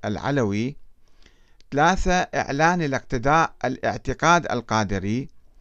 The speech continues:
وأربعة، تأليف الكتب في الرد على الشيعة والفرق المختلفة. وخمسة، تعزيز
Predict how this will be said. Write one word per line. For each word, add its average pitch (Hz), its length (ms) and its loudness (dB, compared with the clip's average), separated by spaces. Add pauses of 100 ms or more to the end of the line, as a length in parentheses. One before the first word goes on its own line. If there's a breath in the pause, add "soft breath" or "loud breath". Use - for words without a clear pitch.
(420 soft breath)
وأربعة، 139 800 0 (560)
تأليف 147 380 0
الكتب 131 460 -4 (140)
في - 140 -10
الرد 123 360 -4
على 110 140 -2
الشيعة 120 460 -2
والفرق 110 460 -4
المختلفة. 151 760 -2 (640 soft breath)
وخمسة، 127 840 0
تعزيز 127 640 2